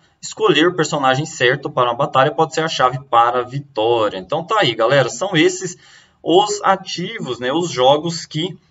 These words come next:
eles estão falando que pode se tornar um Axis no futuro. Lembrando que o investimento é a longo prazo, já que os jogos estão em fase de desenvolvimento.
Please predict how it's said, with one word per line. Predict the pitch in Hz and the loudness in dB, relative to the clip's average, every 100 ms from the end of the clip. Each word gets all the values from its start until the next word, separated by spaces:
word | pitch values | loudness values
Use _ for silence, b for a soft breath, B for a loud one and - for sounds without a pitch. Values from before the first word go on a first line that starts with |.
| _ - | _ -6
eles | 147 156 | -4 -2
estão | 165 - 160 | -2 -2 -2
falando | 202 160 147 | 0 2 0
que | - | -4
pode | - 160 165 | 0 0 0
se | 165 | -2
tornar | 170 131 139 | 0 2 2
um | 185 | 4
Axis | 131 127 135 151 147 | 2 2 -2 -8 -4
no | 147 | -4
futuro. | 151 214 - 170 196 156 123 | -4 -10 -4 -4 -2 -2 0
Lembrando | 220 220 190 180 | -2 0 0 -2
que | 180 | -6
o | 208 | -12
investimento | 180 185 185 151 147 160 147 | 2 2 2 -2 -4 0 2
é | 160 - | 2 2
a | 180 | 0
longo | 165 127 135 | 0 -2 -4
prazo, | 170 143 127 160 170 | -4 0 0 0 -2
já | 139 175 | 0 0
que | 185 214 | -2 -14
os | 208 175 | -10 -4
jogos | 135 156 170 165 | 2 2 2 -6
estão | - 156 175 B B B | -2 -2 -2 B B B
em | 139 180 | -6 -6
fase | - 151 165 165 | -2 2 2 2
de | 151 135 180 | -4 -4 -6
desenvolvimento. | 160 180 190 147 151 156 220 156 127 131 | -8 -8 -8 -2 -2 -2 -6 -4 -2 -4